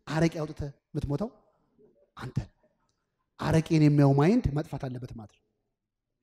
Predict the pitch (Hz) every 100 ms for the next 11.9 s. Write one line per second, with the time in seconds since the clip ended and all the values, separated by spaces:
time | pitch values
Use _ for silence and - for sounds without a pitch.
0 | _ _ _ _ _ _ _ _ _ _
1 | _ 185 202 196 196 226 233 _ 156 160
2 | 175 185 160 156 165 170 220 - 208 185
3 | 135 _ _ _ _ _ _ _ _ _
4 | 135 156 151 - 165 147 156 165 196 247
5 | - _ - 180 170 165 170 254 - _
6 | _ - 190 175 143 131 131 120 - -
7 | _ - _ _ _ _ _ _ _ _
8 | _ _ _ _ _ _ _ _ _ _
9 | _ _ _ _ _ _ _ _ _ _
10 | _ _ _ 415 440 427 370 285 277 185
11 | 202 214 202 180 165 151 139 107